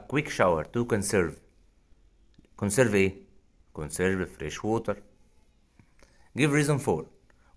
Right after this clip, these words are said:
We must conserve fresh water. Because we need it in all. Because. ها.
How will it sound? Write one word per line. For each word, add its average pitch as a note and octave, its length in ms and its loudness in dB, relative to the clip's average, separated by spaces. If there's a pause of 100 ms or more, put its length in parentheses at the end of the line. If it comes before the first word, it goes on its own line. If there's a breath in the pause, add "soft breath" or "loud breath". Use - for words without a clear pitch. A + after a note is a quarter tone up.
We G#2+ 60 2
must C#3+ 320 4
conserve A#2+ 420 2 (120)
fresh A2 220 -2
water. F2+ 280 -2 (3000)
Because G2 520 0
we D#2+ 280 -4
need F#2 380 -2
it - 320 -6 (1040)
in F#2 100 -4 (100)
all. A2+ 440 2 (2000)
Because. G#2 560 0 (360)
ها. G2 260 2